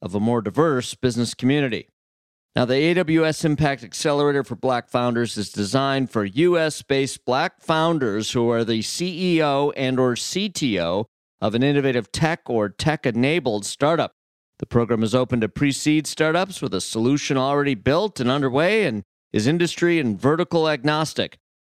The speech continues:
And they welcome both technical and non-technical founders who are leveraging cloud technologies or those that plan to. What do you get if you're accepted to the program? Well, for starters, you get a hundred and twenty-five thousand dollar cash grant and a hundred thousand dollars in A W S active credits.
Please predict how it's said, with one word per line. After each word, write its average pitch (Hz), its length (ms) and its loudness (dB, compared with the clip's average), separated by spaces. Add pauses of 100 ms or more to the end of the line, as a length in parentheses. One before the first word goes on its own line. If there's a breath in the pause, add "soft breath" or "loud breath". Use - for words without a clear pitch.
(160)
And 95 120 -2
they 104 80 0
welcome 131 500 0
both 110 240 -2
technical 151 580 0
and 110 160 2
non-technical 120 800 0
founders 104 540 -4
who 117 100 0
are 110 140 0
leveraging 113 720 -2
cloud 151 500 -2
technologies 160 880 0 (320)
or 117 160 2
those 143 360 2
that 135 240 -2
plan 160 360 0
to. 76 220 -4 (720)
What 156 120 6
do 170 40 2
you 180 120 2
get 190 180 2
if 180 100 -2
you're 175 140 2
accepted 175 400 -2
to 196 100 2
the 180 100 -2
program? 202 720 0
Well, 120 140 0
for 117 140 -2
starters, 175 600 0
you 135 60 -10
get 143 100 2
a 127 60 2
hundred 143 240 0
and 135 80 0
twenty-five 160 460 0
thousand 156 360 0
dollar 156 240 2
cash 160 360 0
grant 180 480 0
and 131 100 2
a 110 80 0
hundred 165 260 0
thousand 131 300 0
dollars 127 340 0
in 127 120 2
A 139 100 2
W 147 340 0
S 156 200 0
active 151 360 -2
credits. 180 440 0